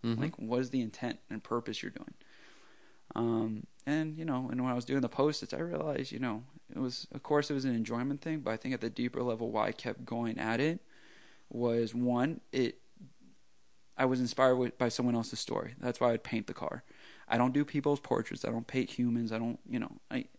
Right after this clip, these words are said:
Speaker 2: I think that was my only way. That was my, that was my portrait in a way. It's painting someone else's car.
Speaker 1: Which makes sense, yeah.
Speaker 2: So, and at the same time,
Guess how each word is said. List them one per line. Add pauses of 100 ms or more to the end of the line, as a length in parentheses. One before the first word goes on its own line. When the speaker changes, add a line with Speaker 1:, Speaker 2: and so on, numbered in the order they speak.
(120)
Speaker 2:
I
think
that
was
my
only
way.
That
was
my, (220)
that
was
my
portrait
in
a
way. (800)
It's
painting
someone
else's
car.
Speaker 1:
Which
makes
sense,
yeah. (280)
Speaker 2:
So, (560)
and
at
the
same
time,